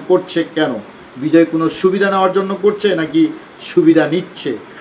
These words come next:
আমারও সেটা বোধগম্য নয়। আহ, আমি জানি না, বিজয়ের সঙ্গে কথা বলে ক্লিয়ার হব। তুফান ভাইয়ের কি হবে সেটাই কি তুমি নির্ধারণ করবি নাকি? সেটাই তো সাজের মায়া। এই টোকাই আমার দিন শেষ করবে, চিন্তা ভাবনা করতে পারো।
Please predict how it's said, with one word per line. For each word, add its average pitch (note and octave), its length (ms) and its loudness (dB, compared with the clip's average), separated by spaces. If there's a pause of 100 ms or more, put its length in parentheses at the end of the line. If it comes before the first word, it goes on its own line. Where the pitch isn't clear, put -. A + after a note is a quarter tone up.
(120)
আমারও D#3+ 380 6
সেটা D#3 280 -2
বোধগম্য D3 640 -2 (120)
নয়। A3 340 0 (540)
আহ, C3+ 400 -4
আমি D3 120 -4
জানি D#3+ 260 2
না, G#3 140 0
বিজয়ের D3+ 260 0
সঙ্গে D3 300 -6
কথা D3+ 220 -2
বলে D#3+ 220 4
ক্লিয়ার D3 380 0
হব। A2 100 -8 (1160)
তুফান F3+ 300 4
ভাইয়ের F#3+ 360 6
কি F#3+ 160 0
হবে F#3 280 6
সেটাই F3+ 480 4
কি F#3 160 -4
তুমি F3+ 180 -2
নির্ধারণ F3+ 460 4
করবি F#3+ 240 -2
নাকি? D3+ 300 -2 (140)
সেটাই F3 240 2
তো F3+ 140 -2
সাজের D#3 380 -2
মায়া। D3+ 420 2 (380)
এই E3+ 140 4 (100)
টোকাই E3+ 500 4 (460)
আমার F#3 560 4
দিন E3 160 0
শেষ D#3+ 240 -2 (100)
করবে, C3+ 320 0
চিন্তা D#3 260 0
ভাবনা E3+ 200 0
করতে F#3 280 -4
পারো। F3 260 0